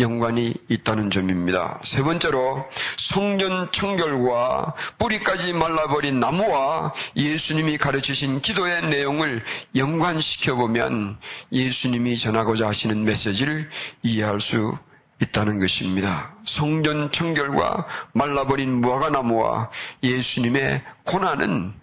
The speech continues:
밀접하게 연결이 되어 있는 한 가지 메시지를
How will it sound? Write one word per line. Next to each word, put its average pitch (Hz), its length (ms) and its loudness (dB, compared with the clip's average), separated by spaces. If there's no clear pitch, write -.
밀접하게 120 960 0
연결이 110 680 2
되어 104 220 2
있는 104 400 0
한 110 260 0
가지 107 400 2
메시지를 107 720 0